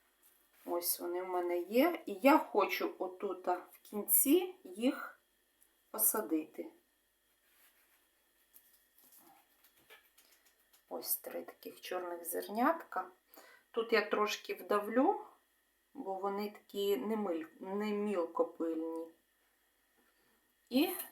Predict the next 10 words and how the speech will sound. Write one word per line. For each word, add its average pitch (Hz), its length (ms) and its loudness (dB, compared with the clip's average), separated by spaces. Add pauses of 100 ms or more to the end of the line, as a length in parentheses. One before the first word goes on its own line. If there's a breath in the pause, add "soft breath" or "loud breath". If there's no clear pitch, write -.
(140)
я 214 180 2
їх 247 220 4
всаджу 165 640 -2
в - 1500 -20
кінці, 175 480 -2
поглянемо, 165 800 2
щ-, - 360 -18
що - 380 0
це - 380 -6 (800)
буде. 180 460 -6